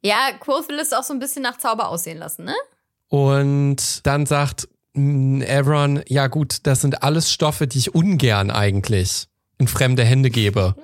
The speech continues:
Speaker 1: <laughs>
Speaker 2: Wie kann ich dir vertrauen?“ Und Quoth sagt, bold move, „Naja, tot, nützen sie mir nichts.“
Speaker 1: Ja.
Speaker 2: Und das beschwichtigt Evron und sagt, „Ja, hast recht, gut,
Speaker 1: Aber
Speaker 2: dann los
Speaker 1: an,
Speaker 2: geht's.“
Speaker 1: an mehreren Stellen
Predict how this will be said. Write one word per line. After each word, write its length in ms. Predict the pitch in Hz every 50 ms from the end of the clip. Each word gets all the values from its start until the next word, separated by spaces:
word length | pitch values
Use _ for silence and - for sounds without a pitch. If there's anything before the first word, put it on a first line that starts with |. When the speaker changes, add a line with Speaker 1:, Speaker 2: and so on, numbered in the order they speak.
| - - -
Speaker 1:
<laughs> 200 | - - _ _
Speaker 2:
Wie 100 | - 139
kann 160 | - 151 147
ich 120 | 143 135 -
dir 100 | 151 -
vertrauen?“ 480 | 139 127 - - 143 131 117 107 104
Und 120 | 104 104 101
Quoth 420 | - 123 123 127 120 - - - -
sagt, 480 | 127 127 131 127 123 120 - - 185 160 - _
bold 340 | 127 139 131 123 135 - -
move, 300 | 139 135 139 147 160 147 - - - _ _ _ _ _ _ _ _ _ _ _ _ _
„Naja, 280 | 135 135 135 127 123 120
tot, 640 | - - 170 170 151 139 147 147 - - - - _ _ _ _ 285 330 _ _ _ _ _
nützen 300 | 151 151 - - 143 127
sie 100 | 117 123
mir 100 | 110 101
nichts.“ 440 | 98 98 92 - - - - - - _ _ _
Speaker 1:
Ja. 200 | 220 226 175 - - _ _ _ _ - - _ _
Speaker 2:
Und 180 | 139 120 -
das 440 | 139 143 156 - - - - - - _ _ _ _ _ _ _ _ _ _ _ -
beschwichtigt 680 | 135 135 - - 147 147 135 - - 139 123 - -
Evron 480 | - 127 123 120 120 123 120 113 110 113
und 120 | 107 104
sagt, 240 | 110 117 107 98 -
„Ja, 180 | 120 101 101 117
hast 180 | 123 101 - -
recht, 360 | 101 92 - - - - _ _
gut, 320 | - 135 131 107 - - - _ _ _ _ _ _
Speaker 1:
Aber 140 | - 127 131
Speaker 2:
dann 120 | 123 123 123
los 120 | 120 110
Speaker 1:
an, 40 | -
Speaker 2:
geht's.“ 340 | - 110 95 - - - - _ _ -
Speaker 1:
an 140 | 247 262
mehreren 460 | 269 311 339 339 349 330 269 294 277 285
Stellen 560 | - - 269 262 233 180 190 190 233 349